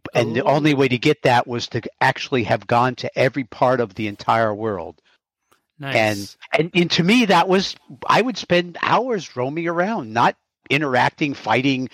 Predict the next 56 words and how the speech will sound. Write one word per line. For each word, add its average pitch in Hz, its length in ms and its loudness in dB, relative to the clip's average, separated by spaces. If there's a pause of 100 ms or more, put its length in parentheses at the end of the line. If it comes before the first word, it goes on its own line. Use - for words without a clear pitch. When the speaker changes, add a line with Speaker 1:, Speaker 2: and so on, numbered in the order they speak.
(180)
Speaker 1:
you 143 120 -2
know, 123 140 0
achieving 131 440 -2
the 110 100 -4
goals 120 420 -2
of 104 80 -6
the 107 100 -2
game 123 300 2
or 110 60 -4
whatever, 104 340 -2
but 117 260 0 (220)
just, - 300 -4
like, 165 220 0
looking 117 300 -2
at 147 100 0
the 160 100 -8
scenery. - 680 -2 (840)
Speaker 2:
Right. 117 240 -2 (200)
Speaker 1:
<laughs> - 120 -20
But 190 100 2
that's 233 220 2
just - 180 -4
me. 160 260 2
And, 156 140 2
and, 190 160 2
you 196 80 4
know, 170 140 4
and 147 100 0
that's, 170 280 0
it's, - 260 -4 (200)
like 160 180 0
you 156 60 -10
say, 170 200 2
it's 107 160 -4
a 160 40 -8
personal 170 440 -4
thing. 92 220 -8 (100)
It - 40 -8
has 113 200 -2
nothing 123 300 -4
to 117 80 -8
do 120 240 -4
with, 110 240 -2 (260)
Speaker 2:
Yeah. 123 240 -6
Speaker 1:
you 120 120 0
know, 117 120 -8
whether 127 320 2
the 120 120 2
game 135 280 2
was 113 160 -6
good 127 200 0
or 120 100 0
bad. 117 340 4
It 117 100 -6
was 113 140 -10
just, - 340 -6